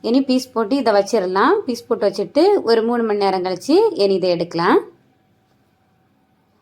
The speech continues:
பாருங்க, பார்க்கவே சூப்பரா இருக்கு, ரொம்பவே சூப்பரா செட் ஆகி வந்திருக்கு பாருங்க. இதோட உள்ளாடி உள்ள கலரை பாருங்க,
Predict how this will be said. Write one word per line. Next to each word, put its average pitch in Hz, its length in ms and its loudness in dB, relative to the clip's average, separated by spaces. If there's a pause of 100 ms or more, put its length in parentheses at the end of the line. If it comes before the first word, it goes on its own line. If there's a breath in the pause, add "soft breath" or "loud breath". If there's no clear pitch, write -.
(220)
பாருங்க, 220 380 2 (180)
பார்க்கவே 220 540 0
சூப்பரா 214 440 -2
இருக்கு, 190 320 0 (100)
ரொம்பவே 214 480 0
சூப்பரா 240 420 -2
செட் 214 280 -6
ஆகி 208 180 -2
வந்திருக்கு 190 360 -6
பாருங்க. 170 380 -4 (680 loud breath)
இதோட 214 260 0 (280)
உள்ளாடி 233 360 0
உள்ள 208 180 -2
கலரை 208 380 -2
பாருங்க, 175 400 -2